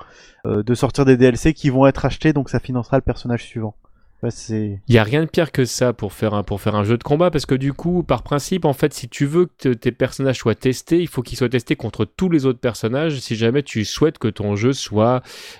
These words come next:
Speaker 2: euh,
Speaker 1: Bah oui, mais
Speaker 2: équilibré.
Speaker 1: c'est le modèle League of
Speaker 2: Si,
Speaker 1: Legends qui
Speaker 2: si.
Speaker 1: font, c'est le modèle.
Speaker 2: Ouais.
Speaker 1: Et de toute façon, Mi-, Microsoft, faut pas se leurrer, hein. Regarde leur ancien modèle sur lequel ils sont revenus, c'est un modèle pour se faire de la thune. Et là, Killer Instinct,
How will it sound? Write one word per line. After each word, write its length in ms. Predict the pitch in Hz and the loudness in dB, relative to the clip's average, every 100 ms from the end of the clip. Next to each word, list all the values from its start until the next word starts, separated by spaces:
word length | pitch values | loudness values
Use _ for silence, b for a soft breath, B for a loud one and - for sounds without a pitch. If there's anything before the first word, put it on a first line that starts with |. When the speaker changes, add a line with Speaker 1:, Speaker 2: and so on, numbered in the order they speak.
| - | -2
Speaker 2:
euh, 220 | 101 98 | 2 4
Speaker 1:
Bah 80 | 127 | 4
oui, 60 | - | 4
mais 40 | |
Speaker 2:
équilibré. 260 | 120 120 113 | 4 4 4
Speaker 1:
c'est 60 | - | 2
le 40 | |
modèle 200 | 127 131 | 4 2
League 120 | 139 | 4
of 100 | 143 - | 2 2
Speaker 2:
Si, 80 | |
Speaker 1:
Legends 180 | 113 214 | 2 0
qui 160 | 208 - | -2 -8
Speaker 2:
si. 80 | - | -8
Speaker 1:
font, 200 | 156 147 | -10 -10
c'est 300 | - - - | -16 -6 -2
le 60 | 131 | 0
modèle. 260 | 135 139 | 2 2
Speaker 2:
Ouais. 200 | 110 104 | 2 0
Speaker 1:
Et 20 | - | -2
de 60 | |
toute 100 | - | 2
façon, 240 | 190 180 233 | 2 4 2
Mi-, 240 | 175 165 | 0 0
Microsoft, 520 | 165 - 170 - 196 | -2 0 0 2 0
faut 120 | 143 | 0
pas 100 | 131 | 0
se 80 | 131 - | 0 0
leurrer, 180 | 202 240 | 0 2
hein. 80 | |
Regarde 300 | 175 139 135 | 2 4 4
leur 140 | 123 120 | 4 0
ancien 260 | 131 147 | -2 0
modèle 340 | 139 139 143 143 b b | 2 6 6 4 b b
sur 140 | - 113 | -6 -2
lequel 160 | 131 | 0
ils 60 | 123 | 0
sont 120 | 131 | 0
revenus, 340 | 110 131 220 - | -4 -2 -4 -2
c'est 60 | |
un 40 | 113 | -2
modèle 320 | 113 120 160 | 0 2 0
pour 140 | - | -2
se 100 | - | -10
faire 160 | 110 107 | -6 -2
de 80 | 110 | 0
la 140 | 127 | 0
thune. 320 | - - 233 | 0 -2 -2
Et 100 | 147 | 0
là, 100 | 117 | -2
Killer 200 | 127 113 107 | 0 -2 -2
Instinct, 420 | 107 - 185 214 | -6 -8 -6 -6